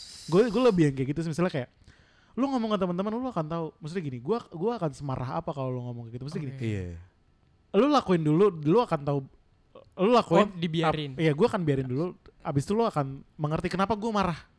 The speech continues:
Speaker 2: Hmm.
Speaker 1: Karena lu melak-, itu salah, hal yang lu lakuin itu salah.
Speaker 3: Hmm.
Speaker 1: Dibanding kita duduk, terus, eh, ap-,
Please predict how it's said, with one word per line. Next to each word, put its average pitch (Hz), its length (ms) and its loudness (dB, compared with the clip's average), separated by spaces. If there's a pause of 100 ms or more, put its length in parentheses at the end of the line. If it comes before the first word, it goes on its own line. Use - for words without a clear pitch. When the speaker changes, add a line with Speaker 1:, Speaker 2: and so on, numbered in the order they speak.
(140)
Speaker 2:
Hmm. 135 340 -10 (340)
Speaker 1:
Karena 196 220 2
lu 233 260 4
melak-, 180 320 0 (300)
itu 214 180 2
salah, 196 340 2
hal 160 180 -2
yang 151 120 0
lu 147 100 -2
lakuin 147 180 0
itu 202 120 -8
salah. 143 240 -6 (100)
Speaker 3:
Hmm. 113 220 -12 (180)
Speaker 1:
Dibanding 175 540 4 (240)
kita 202 220 2
duduk, 185 420 4 (280)
terus, 233 280 -2 (120)
eh, 151 400 0 (1300)
ap-, - 260 -14